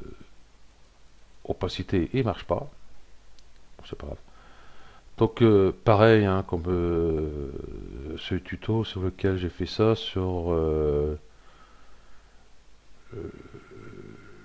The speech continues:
l'outil brosse ou pot de peinture, je sais plus, j'ai expliqué comment, euh, non, c'est l'outil dégradé, excusez-moi, ouais, outil pot de peinture et, et dégradé, que j'ai fait voir comment, euh, changer justement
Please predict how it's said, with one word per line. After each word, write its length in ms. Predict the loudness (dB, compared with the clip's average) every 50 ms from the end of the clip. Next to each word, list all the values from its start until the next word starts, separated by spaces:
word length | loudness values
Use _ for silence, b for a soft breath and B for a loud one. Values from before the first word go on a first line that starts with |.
| -20 -20 -16 -14
l'outil 280 | -12 -10 -8 -6 -6
brosse 480 | -4 0 4 6 6 6 6 4 0 -4
ou 140 | -4 -4 -4
pot 180 | -4 -4 -4
de 60 | -4 -2
peinture, 360 | -4 -4 -4 -2 -2 -2 -2
je 80 | -2
sais 180 | -4 -6 -6 -10
plus, 400 | -8 -6 -4 -4 -4 -2 -4 -4
j'ai 120 | -2 0 -2
expliqué 460 | -2 -2 -6 -16 -10 -2 0 0 0
comment, 540 | 0 -2 -2 0 2 2 2 2 2 2 2
euh, 460 | 2 2 2 2 2 2 0 0 -2 -4 -4 -8 -10 -12 -14 -16 -18 -10 -4
non, 160 | 0 0 0 0
c'est 160 | 0 -4 -4
l'outil 240 | -4 -4 -4 -2 0
dégradé, 380 | 0 2 2 2 0 0 0
excusez-moi, 520 | -4 -4 -6 -10 -8 -4 -2 0 2 2 2
ouais, 220 | 2 0 -2 -4 -6 -14 -18 -10 -6
outil 240 | -6 -6 -2 -2 -2
pot 200 | 0 4 2 2
de 40 | 4
peinture 600 | 4 -2 -2 -2 0 2 4 6 6 6 6 6
et, 500 | 6 6 4 4 4 4 4 2 2 0 -2
et 80 | -4 -2
dégradé, 480 | 0 0 -2 0 0 -2 -2 -2 -4 -6 -10 -20 B B B B B B B B B B B B B -6
que 100 | -4 -2
j'ai 140 | -2 -2
fait 140 | -2 -2 0
voir 320 | 2 4 4 4 4 2 -4
comment, 460 | -6 -4 -2 2 2 2 2 2 2 0
euh, 180 | 0 -2 -4
changer 460 | -4 -2 -2 0 2 2 2 2 2 -2 -8
justement 560 | -12 -12 -10 -4 -4 -2 0 0 0 -2 -4